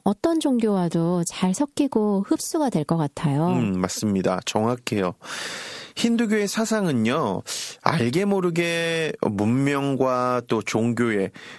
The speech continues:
Speaker 2: 특별히 우리 기독교에도 상당한 영향을 끼치고 있어요.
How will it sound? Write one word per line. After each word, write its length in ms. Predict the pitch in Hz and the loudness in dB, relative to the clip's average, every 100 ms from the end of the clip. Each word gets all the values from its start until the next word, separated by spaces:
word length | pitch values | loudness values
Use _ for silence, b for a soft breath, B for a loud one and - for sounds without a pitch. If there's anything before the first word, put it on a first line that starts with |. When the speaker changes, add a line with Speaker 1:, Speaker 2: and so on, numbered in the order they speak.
| - | -10
Speaker 2:
특별히 400 | - - 180 185 | -8 0 0 2
우리 240 | 175 135 165 | 2 0 0
기독교에도 800 | - 117 160 - - 156 135 | -2 -2 -2 0 0 2 0
상당한 560 | 147 - 220 226 233 160 | -2 -2 -2 0 0 2
영향을 520 | 110 120 139 117 92 - | 2 2 2 0 -2 -4
끼치고 340 | - - - 101 | -4 -4 -2 -2
있어요. 600 | - 95 95 117 101 | 0 0 0 0 -2